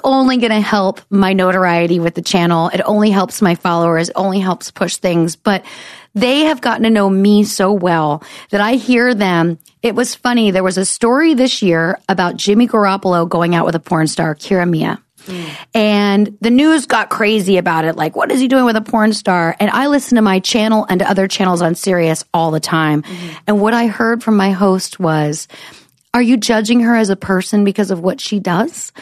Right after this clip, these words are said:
Speaker 1: Who cares if they went on a date? She's no different than any other woman. That's his choice." And I realized that I have been able to change some of the mindset of people.
Speaker 2: Mm-hmm.
Speaker 1: I've opened their minds. I think a lot of people are less judgmental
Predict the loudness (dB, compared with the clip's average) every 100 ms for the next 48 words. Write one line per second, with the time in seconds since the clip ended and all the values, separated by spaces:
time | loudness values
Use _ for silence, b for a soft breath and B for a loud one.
0 | B -4 -4 -2 0 0 0 0 0 2
1 | 0 0 -2 -2 -4 -4 -6 -4 -2 -2
2 | -2 -2 -2 0 2 2 2 0 0 2
3 | 4 2 0 -2 -2 0 0 0 0 0
4 | 0 0 2 2 2 0 -4 -4 -2 0
5 | 0 0 -4 B B -4 -2 0 0 2
6 | 2 -2 -4 -10 -6 0 2 4 2 -4
7 | -12 B B -4 -2 0 2 2 2 0
8 | -2 -2 -2 -4 -8 -4 -4 -2 -2 -2
9 | -6 -12 -8 -2 -2 0 -2 0 2 2
10 | 2 2 2 2 2 0 0 -2 0 0
11 | 0 -2 0 0 -2 -2 -2 2 2 2
12 | 2 0 -2 -2 -2 -2 -2 -2 0 0
13 | 0 -2